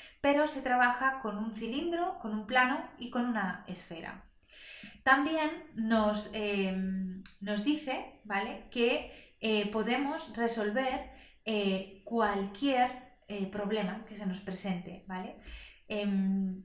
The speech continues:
gestionando la realidad externa, es decir, que somos capaces de gestionar, de, de manipular nuestra realidad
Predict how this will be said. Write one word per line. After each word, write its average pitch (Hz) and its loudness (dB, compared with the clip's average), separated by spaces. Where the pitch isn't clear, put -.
gestionando 285 0
la 202 -4
realidad 208 -2
externa, 180 -8
es 196 -4
decir, 196 -10
que 185 -8
somos 254 -4
capaces 269 -2
de 202 0
gestionar, 214 -2
de, 190 -6
de 190 -6
manipular 208 0
nuestra 208 -2
realidad 196 -2